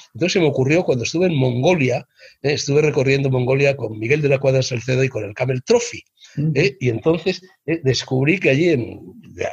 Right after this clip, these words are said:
Speaker 1: ya hablo de hace veintidós años, ¿eh? Imagínate cómo estaba Ulan Bator. Bueno, pero Ulan Bator tenía también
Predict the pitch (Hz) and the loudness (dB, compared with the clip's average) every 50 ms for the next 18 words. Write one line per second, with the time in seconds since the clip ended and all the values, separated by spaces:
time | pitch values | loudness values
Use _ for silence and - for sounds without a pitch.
0 | - - 110 113 123 139 139 139 135 123 117 113 107 - 135 120 117 107 98 98 | -6 -2 0 2 2 4 4 4 4 4 4 2 0 0 0 0 0 0 -2 -6
1 | 90 90 92 101 104 107 - 107 127 - - - - - - - - - - 123 | -8 -8 -6 -6 -6 -4 0 0 2 2 2 0 -4 -6 -8 -12 -10 -8 -8 -8
2 | 135 135 - - - - _ - 104 _ _ _ - - - - - 120 113 123 | -8 -10 -14 -20 -20 -20 _ -20 -20 _ _ _ -12 -10 -6 -4 -2 -2 0 -2
3 | 120 117 117 117 110 - 113 107 104 113 110 110 113 110 104 110 - - - - | -2 -2 -2 -4 -4 -2 -2 -2 0 0 2 2 0 0 -2 -6 -6 -4 -6 -8
4 | - - - 175 233 175 135 123 131 160 180 180 185 180 165 - 160 139 147 147 | -8 -4 -2 0 0 0 0 0 0 2 2 2 2 0 0 0 2 0 0 2
5 | 151 147 143 156 156 | 2 0 2 0 0